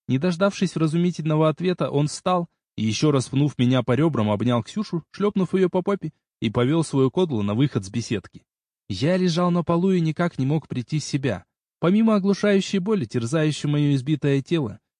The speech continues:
я чувствовал невероятную душевную опустошенность. Она ведь даже целовать себя не разрешала. А тут...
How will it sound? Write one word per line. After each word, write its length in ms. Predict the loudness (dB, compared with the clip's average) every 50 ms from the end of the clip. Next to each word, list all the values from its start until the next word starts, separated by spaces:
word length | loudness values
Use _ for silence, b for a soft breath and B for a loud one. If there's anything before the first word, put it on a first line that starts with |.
| _ -8
я 260 | -4 0 2 2 2 2
чувствовал 440 | 2 2 0 0 0 0 -2 0
невероятную 720 | 0 0 2 2 2 2 2 2 2 2 0 0 -2 -4 -4
душевную 520 | -6 -8 -6 -4 -2 -2 0 0 0 0
опустошенность. 840 | -2 -4 -6 -6 -4 -6 -4 -4 -4 -4 -4 -4 -6 -8 -14 -20 _ _ _ _ _ _ _ _ -12
Она 300 | -8 -6 -2 -2 0 0
ведь 180 | 0 0 -2 -2
даже 280 | 0 0 0 0 -2
целовать 500 | -2 -2 0 0 2 2 2 2 0 0
себя 220 | -2 -2 0 0 0
не 120 | 2 2
разрешала. 680 | 2 0 0 0 -4 -4 -2 -2 -2 -2 -2 -6 -12 _ _ _ _ -4
А 120 | -4 -4
тут... 300 | -2 -2 -4 -4 -4 -8